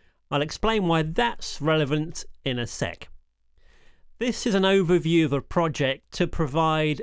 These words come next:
an alternative to voice tracking a radio show. The idea for this project came about from the difficulty of finding radio presenters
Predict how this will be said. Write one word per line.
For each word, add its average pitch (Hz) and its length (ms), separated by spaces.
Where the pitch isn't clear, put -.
an 156 80
alternative 151 1000
to 143 400
voice 190 360
tracking 139 760
a 139 80
radio 143 420
show. 78 420
The 165 80
idea 214 420
for - 80
this 156 180
project 143 520
came 185 240
about 151 400
from 139 140
the 123 60
difficulty 135 680
of 117 100
finding 139 520
radio 170 440
presenters 113 720